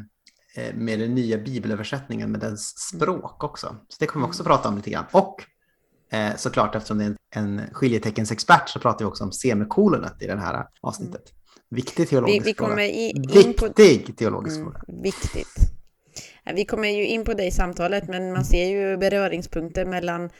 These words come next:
Speaker 2: Alva Dahl som har skrivit den här boken och Gunnel Wall-, Wallquist som hon skriver om. Så
Speaker 1: Mm.
Speaker 2: de är ju, har ju lite liknande historia i, ja, eller inte historia, men lite liknande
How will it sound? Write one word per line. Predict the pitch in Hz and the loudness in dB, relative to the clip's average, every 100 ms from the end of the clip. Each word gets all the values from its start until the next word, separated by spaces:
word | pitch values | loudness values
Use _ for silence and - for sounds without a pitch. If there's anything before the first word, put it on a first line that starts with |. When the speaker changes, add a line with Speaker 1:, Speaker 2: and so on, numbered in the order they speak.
| _ _ | _ _
Speaker 2:
Alva | - 175 170 175 | -2 0 2 2
Dahl | 202 226 226 | 4 4 6
som | - 185 | 6 6
har | |
skrivit | 190 190 165 - | 0 -2 -4 -6
den | 180 | -8
här | 165 | -8
boken | 170 165 - 165 165 170 - _ _ _ - | -8 -12 -6 -2 -2 -6 -14 _ _ _ -6
och | 170 - - - 180 | -6 -6 -16 -6 -2
Gunnel | 175 165 170 | -2 -2 -2
Wall-, | 175 170 165 - | 0 0 -4 -6
Wallquist | 185 185 165 - 180 180 - | 0 0 0 -6 -4 -4 -4
som | - 170 | -4 -4
hon | 175 | -4
skriver | - 208 185 165 | -2 0 0 0
om. | 175 160 151 190 - | -2 -2 -8 -10 -4
Så | - - | -2 -2
Speaker 1:
Mm. | 120 113 - | -2 -4 -2
Speaker 2:
de | 175 170 | -2 0
är | 170 | 0
ju, | 165 160 - - - - | 0 -2 -6 -16 -20 -2
har | 175 | 0
ju | 165 | 0
lite | 165 165 170 | 0 -2 -2
liknande | 175 185 - - 165 175 | 0 0 0 -4 -2 0
historia | - - 160 - - - _ - | 0 -2 -2 -4 -6 -10 _ -8
i, | 175 85 170 - - - | -6 -6 -8 -10 -12 -10
ja, | - - - | -2 -2 2
eller | 196 202 190 | 6 6 4
inte | 220 208 | -2 -2
historia, | 202 - 185 170 170 | -2 -2 0 2 2
men | 175 | 0
lite | 170 180 | -6 -4
liknande | 180 190 180 - 175 170 170 | -2 0 0 -2 -4 -4 -6